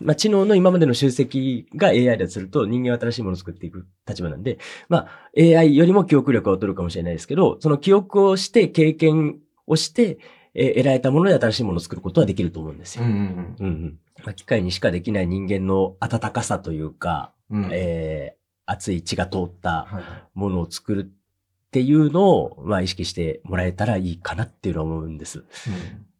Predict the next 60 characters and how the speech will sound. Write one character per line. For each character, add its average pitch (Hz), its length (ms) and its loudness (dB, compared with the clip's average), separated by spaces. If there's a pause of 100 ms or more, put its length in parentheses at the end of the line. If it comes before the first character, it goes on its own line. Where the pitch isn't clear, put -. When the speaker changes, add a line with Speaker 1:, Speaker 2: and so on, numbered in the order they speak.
(200)
Speaker 2:
う 98 40 -2
ん。 - 20 -2
Speaker 1:
う 90 40 -2
ん。 80 220 -6
ま 113 100 -4
あ、 - 20 0
そ 127 100 -4
れ 135 80 2
は 151 60 6
や 107 60 4
っ - 40 -2
ぱ - 80 -6
り 87 80 -4
も 73 340 -12 (120)
う、 113 40 -20 (300)
塾 95 240 -8
講 92 220 0
師 90 120 -8
の 80 100 -10
方 87 240 -8
々 78 240 -4
も 101 100 -2
そ 85 140 -6
う - 20 -8
で 71 100 -10
す - 80 -12
し、 - 300 -14
あ 92 100 -6
の、 78 280 -6 (260)
講 92 140 0
師 - 60 -6
じ 90 40 -4
ゃ 80 40 -4
な 95 60 -8
く - 60 -14
て 135 80 0
先 95 180 -4
生 90 160 -8
方、 - 240 -16
普 - 120 -20
通 90 180 -2
の 95 120 -4
教 92 340 -4
員 82 120 -4
の 80 100 -6
方 90 200 -8
々 80 180 -8
な 90 100 -10
ん 117 60 -10
か 170 80 -2
も 143 80 0
そ 101 120 -4
う 82 40 -6
だ 73 100 -10
と 78 100 -10
思 76 120 -8
い 76 60 -8
ま 69 100 -14
す - 80 -18
し、 - 200 -14